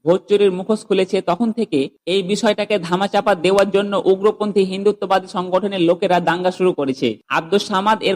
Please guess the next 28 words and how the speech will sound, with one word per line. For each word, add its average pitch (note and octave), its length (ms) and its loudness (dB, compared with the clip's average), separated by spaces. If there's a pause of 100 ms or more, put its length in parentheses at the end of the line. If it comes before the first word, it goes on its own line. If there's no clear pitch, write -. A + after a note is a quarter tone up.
কবরের F#3 320 2
ওপর G3 300 2
দাঁড়িয়ে F3 340 0
রয়েছে, F#3 460 0 (360)
প্রশাসনের G#3 540 0
এই G3+ 440 2
স্থানে G#3 380 -6
থাকা F3+ 220 -4
অবস্থায় F3+ 440 2
এসব F#3 300 0
জঘন্য F3 340 0
কাজ E3 200 -6
হচ্ছে। C#3 400 -2 (520)
উগ্রপন্থী G#3 580 2
হিন্দুত্ববাদী G3+ 680 2
সম্প্রদায়ের F#3+ 540 0
লোকেরা F3+ 400 2
প্রথমেই F3+ 520 0
খোলাখুলি G3 580 0
প্রচার F#3+ 300 -2
করেছিল। E3+ 460 2 (400)
ভারতের G#3 380 2
গোয়েন্দা G3 380 2
সংস্থা G3 500 0
প্রথমেই G#3+ 440 -2
জানিয়ে F3+ 320 0
দিয়েছিল F#3+ 400 2
পুলিশকে, F#3 560 -2